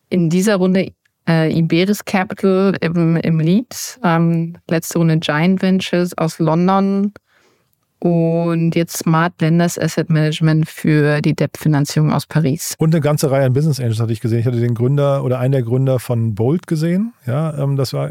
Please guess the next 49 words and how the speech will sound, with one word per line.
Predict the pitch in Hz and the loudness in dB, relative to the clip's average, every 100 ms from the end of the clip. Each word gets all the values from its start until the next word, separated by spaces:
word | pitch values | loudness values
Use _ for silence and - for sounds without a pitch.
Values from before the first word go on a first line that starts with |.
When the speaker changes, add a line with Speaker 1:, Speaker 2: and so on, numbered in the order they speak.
| 139 | -4
Speaker 2:
war | 139 | -2
ganz | 143 - | -2 -2
spannend. | 139 139 - - | -2 -2 -6 -6
Und | 147 156 | -2 0
auch | 143 | 0
den | 147 | 0
Rolf | 131 139 | 0 -2
Schrömkes, | - 160 151 95 - _ | 0 -2 -2 -6 -10 _
ja, | 113 147 151 | -2 -2 -2
ähm, | 123 117 120 110 | -2 -2 -2 -2
von | 117 | -4
Trivago, | - 123 117 101 90 110 | -2 -2 0 -4 -6 -6
ja. | 110 139 - | -4 -6 -6
Speaker 1:
Super. | - - 156 - _ 143 | -6 -2 -2 -6 _ -6
Speaker 2:
Ja, | 127 117 | -4 -2
also | 135 117 107 | -2 -4 -2
von | 123 | -2
daher | 117 117 120 113 - - 131 | 0 0 -2 -4 -8 -8 -6
auch | 120 | -2
ein | 117 | 0
sehr | 123 | 0
internationaler | 135 139 127 127 120 117 | 0 0 -2 -2 -2 -2
Kreis. | - 110 104 - _ - | -2 -4 -4 -8 _ -6
Speaker 1:
Hätte | 190 196 | -2 -2
ich | 220 | 2
ihn | |
mal | 208 196 | 0 0
fragen | 226 247 196 | -2 0 0
sollen, | 175 170 170 | 0 0 0
mit | 175 185 | 0 0
dem | 185 | 2
war | 180 | 0
ich | - | -2
vorhin | - 196 196 | -2 0 0
erst | 202 - | -2 -4
im | 196 | -6
Call. | - 190 180 165 - | -2 -2 -2 -6 -6
Speaker 2:
Ach, | 180 147 | -2 2
wirklich? | 196 262 135 113 190 | 2 2 0 0 0
<laughs> | |
Ja, | 139 | 0
okay. | 143 131 - 123 | 0 0 0 0
Speaker 1:
<laughs> | 113 202 240 220 233 254 233 | 0 -2 -4 -4 -2 -2 0
Der | 277 | 0
hätte | 247 254 | 0 0
dann | 254 | 0
Insights | 269 262 254 226 214 - | 0 0 0 -2 -2 -2
geben | 220 214 208 | 0 2 2
können. | 202 185 | 0 0